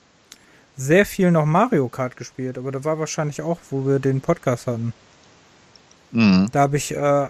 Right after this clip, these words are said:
Speaker 1: alle möglichen verschiedenen Mario Karts noch gespielt. Fällt mir gerade ein.
Speaker 2: Mhm.
Speaker 1: Ähm,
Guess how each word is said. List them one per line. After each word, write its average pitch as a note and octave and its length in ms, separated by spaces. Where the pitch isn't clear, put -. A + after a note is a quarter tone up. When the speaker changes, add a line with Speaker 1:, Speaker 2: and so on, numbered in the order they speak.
Speaker 1:
alle F3 340
möglichen D#3+ 800
verschiedenen D#3+ 720
Mario D3 400
Karts - 420
noch B2+ 220
gespielt. A#2 460
Fällt B2 200
mir A#2+ 120
gerade A#2 280
ein. C3 260
Speaker 2:
Mhm. G2 320
Speaker 1:
Ähm, C#3+ 640